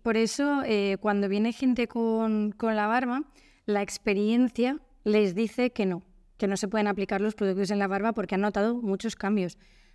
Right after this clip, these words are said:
Pero, eh, es acertar con el producto. Por ejemplo, un buena, un, un ácido hialurónico no tiene que cambiar la barba. Se ha demostrado que te la puedes aplicar en el vello y no pasa nada. ¿Qué pasa? Productos que tienen una base muy aceitosa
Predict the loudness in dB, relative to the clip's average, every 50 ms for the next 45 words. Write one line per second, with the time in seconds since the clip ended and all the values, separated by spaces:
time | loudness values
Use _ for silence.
0 | -20 _ _ 0 2 2 4 4 4 2 2 0 0 -2 0 0 2 2 2 0
1 | 0 -2 -2 0 0 0 2 0 -4 -2 -2 -4 -4 -2 -4 -4 -4 -4 -6 -6
2 | -4 -4 -4 -4 -4 -4 -4 -8 -10 -14 -14 -14 -8 -4 -4 -4 -2 -2 -4 -2
3 | 0 2 2 2 2 2 2 0 0 -2 -2 -4 -6 -6 -6 -6 -4 -2 -2 -2
4 | -2 -2 -2 0 2 2 2 2 2 2 2 2 0 0 0 -2 -4 -4 -8 -14
5 | -20 _ _ -20 _ _ _ 0 2 2 2 2 2 0 2 2 2 0 -2 -6
6 | _ _ -20 -20 -20 -20 _ _ -2 -2 -2 0 0 -2 0 0 -2 -2 -4 -4
7 | -4 -6 -6 -6 -6 -6 -4 -4 -2 -2 -2 -2 -2 -2 -2 -2 -2 -2 -4 -4
8 | -4 -4 -4 -4 -4 -4 -4 -4 -2 -2 -2 0 0 -2 0 0 0 0 0 0
9 | -2 -4 -4 -2 -2 -2 -2 -2 -4 -4 -4 -2 -4 -2 -2 -2 -4 -6 -10 -12
10 | -20 -20 -20 -20 -20 -20 -20 _ _ 0 0 2 2 2 -2 0 -2 -4 -2 0
11 | 0 0 0 0 -2 -2 -2 -2 -2 0 -4 -2 0 0 0 2 2 2 2 2
12 | 2 0 0 -2 -4 -2 -2 -2 0 0 -2 -2 -4 -4 -2 -2 -4 -4 -2 -4
13 | -6 -6